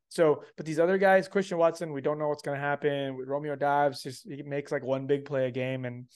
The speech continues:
none of them are usually touchdowns. Uh, so it's tough. It's tough to, it's tough to talk about anybody else besides Saquon here and, and Love if you're streaming quarterbacks.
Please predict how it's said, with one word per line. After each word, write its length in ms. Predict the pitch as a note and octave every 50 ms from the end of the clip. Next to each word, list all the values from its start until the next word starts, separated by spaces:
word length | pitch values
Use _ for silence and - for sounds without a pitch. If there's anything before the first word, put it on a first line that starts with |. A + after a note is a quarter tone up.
| - - -
none 180 | C3+ C3+ C3 C3
of 60 | C3 C3
them 200 | C3+ C3 B2+ B2+
are 140 | B2 B2 B2
usually 240 | B2+ B2+ A#2+ B2+ B2
touchdowns. 640 | C3 B2+ B2 - - C#3 B2+ B2 C3 C3+ B2+ - _ - _ - - _ - -
Uh, 260 | C#3 C3+ B2+ B2 B2 B2 -
so 340 | - - G3 F3+ F3+ F#3 - - _ - _ _ -
it's 160 | G#3 - -
tough. 240 | - - C#3 G#2+ - - _ -
It's 160 | D#3+ B2+ -
tough 220 | - D#3 C3+ -
to, 100 | - D3
it's 160 | C#3 C#3 C#3+ -
tough 180 | F#3 F3+ F#3
to 140 | - D3+ C3
talk 260 | B2+ - D#3 D3+ -
about 220 | D3+ C#3+ B2+ B2 C3
anybody 340 | C#3 C#3+ C3+ C3+ B2+ C3
else 220 | B2 B2 B2 - - -
besides 380 | C3+ - C#3 B2 A#2+ B2 -
Saquon 400 | C3 B2 A#2+ - B2+ B2 A#2+ A#2
here 200 | A#2+ B2 B2 A#2+
and, 140 | A2+ A#2 B2
and 200 | D3 D3 C3 B2+
Love 320 | B2+ B2+ B2+ B2+ A#2+ B2+
if 120 | B2+ - -
you're 80 | B2
streaming 460 | A#2+ - - - - B2 A#2+ A#2+ A#2 A#2
quarterbacks. 640 | - B2 A#2+ A#2 A2+ A2+ A2 - - _ -